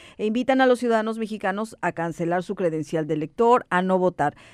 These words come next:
según usted, para darle un escarmiento al sistema. Pero México ya practicó esto del no voto, el abstencionismo masivo durante muchas décadas,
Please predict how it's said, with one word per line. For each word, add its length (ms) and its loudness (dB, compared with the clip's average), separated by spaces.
según 360 2
usted, 340 2
para 220 4
darle 260 2
un 240 0
escarmiento 880 0
al 120 0
sistema. 680 -2
Pero 220 -2
México 580 -4
ya 440 2
practicó 580 0
esto 340 -2
del 400 0
no 180 2
voto, 420 0
el 140 -2
abstencionismo 680 -6
masivo 420 -2
durante 400 -4
muchas 340 -4
décadas, 460 -4